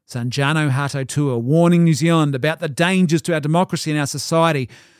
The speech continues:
while using words like, uh, or claims like, uh, "The levels of hate against the trans community I've seen in the last couple of weeks have become genocidal."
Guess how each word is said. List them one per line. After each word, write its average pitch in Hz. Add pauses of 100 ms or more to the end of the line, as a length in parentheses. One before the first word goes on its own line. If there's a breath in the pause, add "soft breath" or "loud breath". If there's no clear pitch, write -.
(120)
while 160
using 175
words 175
like, 151
uh, 160
or 160
claims 175 (260 loud breath)
like, 139 (220 loud breath)
uh, 139
"The 147
levels 196
of 175
hate 170
against 165
the 165
trans 175
community 165
I've 156
seen 170
in 160
the 156
last 160
couple 151
of 143
weeks 160
have 151
become 160
genocidal." 151